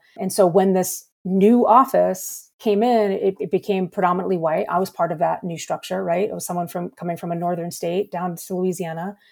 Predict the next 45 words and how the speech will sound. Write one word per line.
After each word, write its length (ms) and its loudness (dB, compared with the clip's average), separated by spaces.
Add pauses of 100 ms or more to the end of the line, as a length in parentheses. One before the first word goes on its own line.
(440)
in 140 2
this 140 -2
job, 340 2
fully 480 4
recognizing 640 -2
the 60 -8
complexity 520 -4
there 320 -4 (180)
and 120 -2
doing 180 2
my 100 0
best 280 -2
to 40 -4
navigate 520 -2
that 420 -4
and 340 -8 (280)
show 260 4
that 140 2
I 80 4
was 120 -2
a 40 -2
listener 600 -2
and, 220 -6
and 180 -8
was 140 -8
there 240 -2
to 140 -14
just 360 -12 (200)
offer 260 -4
what 160 -2
I 60 -2
could. 400 -2 (420)
But 160 4
there 100 6
was 140 4
deep 300 2
resentment 520 2
and 140 -6
anger 420 -2
around 540 -2 (400)
what 280 6
this 140 4
office 360 -2
might 200 -2
be, 480 -2